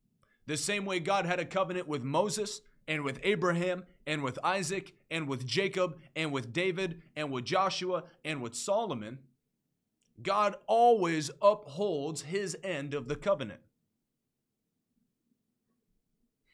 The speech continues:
That's good to hear, Sean Foster. I've got, I've got big plans to help a lot of people, so <laughs> I need more wealth than that.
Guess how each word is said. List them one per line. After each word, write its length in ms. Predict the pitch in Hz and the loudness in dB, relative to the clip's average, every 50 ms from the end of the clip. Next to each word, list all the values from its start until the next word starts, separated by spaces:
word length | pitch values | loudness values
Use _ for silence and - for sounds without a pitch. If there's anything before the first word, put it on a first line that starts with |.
| _ _ _ _ _ _ _ _ _ _ _ _ _ _ _ _ _ _ _ | _ _ _ _ _ _ _ _ _ _ _ _ _ _ _ _ _ _ _
That's 160 | - 101 - - | -14 -12 -8 -4
good 200 | 143 135 127 120 | -4 -4 -2 -2
to 60 | 120 | -4
hear, 180 | 123 127 110 | -4 -4 -6
Sean 280 | 101 - 120 107 101 98 | -6 -6 -6 -6 -6 -6
Foster. 420 | 95 104 98 92 - - 62 - - - - - _ _ _ _ _ _ _ _ _ - | -6 -6 -6 -6 -8 -12 -16 -20 -20 -20 -20 -20 _ _ _ _ _ _ _ _ _ -4
I've 180 | - 120 113 113 | -4 -4 -2 0
got, 320 | 135 123 120 - - - - | 0 0 0 -2 -6 -10 -8
I've 140 | 117 117 120 | -6 -4 -2
got 200 | 139 127 120 117 | -2 -2 -2 -2
big 220 | 104 147 143 135 | -6 -6 -6 -6
plans 380 | - 139 147 151 139 120 107 - | -6 -6 -4 -4 -4 -6 -8 -8
to 100 | - 117 | -10 -8
help 240 | 104 127 127 120 - | -4 -4 -4 -4 -4
a 60 | 113 | -4
lot 200 | 113 113 110 107 | -4 -2 -2 -2
of 80 | 104 104 | -4 -6
people, 300 | 113 107 104 90 82 85 | -10 -12 -10 -12 -12 -10
so 260 | - - 98 98 92 - - - - | -8 -8 -6 -8 -8 -10 -10 -10 -10
<laughs> 220 | - - - - - | -10 -10 -12 -8 -8
I 120 | 110 117 | -8 -6
need 240 | 113 120 123 120 110 | -6 -6 -6 -6 -8
more 220 | 113 113 113 110 107 | -6 -6 -6 -6 -6
wealth 360 | 101 104 104 104 101 - - | -4 -4 -6 -6 -6 -10 -16
than 200 | 90 92 92 95 | -16 -14 -14 -14
that. 200 | 90 85 65 - | -14 -16 -16 -20